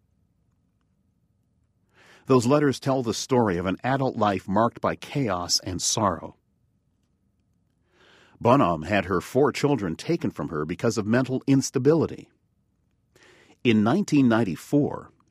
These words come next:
two years after moving to London, England, for a modeling gig, she gave birth to her first child, Ryan. And in two thousand three, while living in Scotland, she gave birth to a boy named Christopher. The names of Bonham's children have been changed.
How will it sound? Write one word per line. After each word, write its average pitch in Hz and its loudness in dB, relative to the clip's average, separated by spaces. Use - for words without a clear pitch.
two 160 0
years 131 2
after 117 -2
moving 110 4
to 95 -4
London, 95 0
England, 95 -2
for 101 -2
a 87 0
modeling 92 0
gig, 58 -12
she - -4
gave 139 0
birth 117 2
to 113 0
her 95 0
first - -2
child, 71 -8
Ryan. 98 0
And 123 4
in 123 4
two 185 -4
thousand 127 0
three, 139 -2
while 120 2
living 139 2
in 107 2
Scotland, 76 -4
she - -6
gave 127 2
birth 135 2
to 113 2
a 95 2
boy 117 2
named 120 2
Christopher. - -6
The 87 -2
names 113 0
of 95 2
Bonham's 92 0
children - -6
have 80 -6
been - -4
changed. - -2